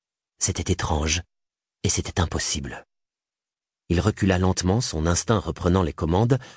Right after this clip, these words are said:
Un nuage opaque s'abattit sur lui brusquement. Le verre se brisa sur le dallage,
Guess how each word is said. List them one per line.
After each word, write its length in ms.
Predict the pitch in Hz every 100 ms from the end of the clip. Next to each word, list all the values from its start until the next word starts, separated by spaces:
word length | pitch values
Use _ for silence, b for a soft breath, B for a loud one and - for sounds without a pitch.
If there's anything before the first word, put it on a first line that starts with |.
| B B B _ _ -
Un 140 | 82
nuage 380 | 101 98 85 90
opaque 380 | 110 101 98 -
s'abattit 400 | 98 90 - -
sur 200 | - 80
lui 160 | 82
brusquement. 640 | 78 82 - 82 76 - - _ _ _ _ _ _ -
Le 120 | 104
verre 240 | 98 110 -
se 100 | 78
brisa 360 | 76 101 104
sur 160 | 92 78
le 100 | 82
dallage, 440 | 80 80 85 98